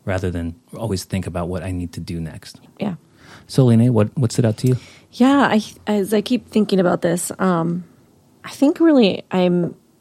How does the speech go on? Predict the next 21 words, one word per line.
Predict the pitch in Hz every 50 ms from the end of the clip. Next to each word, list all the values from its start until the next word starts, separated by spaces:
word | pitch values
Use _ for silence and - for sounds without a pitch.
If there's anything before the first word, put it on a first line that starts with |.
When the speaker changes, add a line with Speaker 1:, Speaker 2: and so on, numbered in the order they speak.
| - -
Speaker 2:
I | 196
love | 180 190 196 196 202 208 208 190 196
that | 202 - -
we're | 190
just | 180 - 185 175 - - -
kind | - 196 170
of | 170 170
focusing | - - 175 170 - - 165 - - 147 147
on | - 156 160 160
this | - - 170 170 - - - - - - - - _ _ _ _ _ _ _ - _ _ _ _ _ _ _ _ _ _ -
through | - - - 202 196
the | 190 -
eyes | - 165 165 160 160
of, | 165 - 170
like, | 180 147 - - -
hey, | 190 185 175 160 151
the, | 156 175 -
the | - - 160 175 165 160
finding | - - - 160 170 156 147 143 -
Savior, | - - - 147 143 - - - 185 190 185 - - -
Speaker 1:
Right. | - 90 87